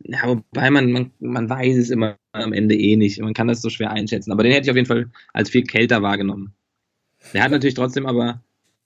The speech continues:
eine Ausstrahlung. Also er ist schon jemand, wenn er auf einer Pressekonferenz sitzt,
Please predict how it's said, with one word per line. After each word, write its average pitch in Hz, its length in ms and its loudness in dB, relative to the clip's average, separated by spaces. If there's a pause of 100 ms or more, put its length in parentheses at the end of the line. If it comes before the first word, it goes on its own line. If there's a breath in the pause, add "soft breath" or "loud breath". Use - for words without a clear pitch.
(200)
eine 104 220 -8
Ausstrahlung. 101 640 2
Also 98 140 -2
er 101 200 -4
ist - 180 -4
schon 123 140 0
jemand, 117 460 0
wenn 110 100 -4
er 110 80 -2
auf 104 100 -8
einer 101 100 -2
Pressekonferenz 117 680 -4
sitzt, 107 320 -2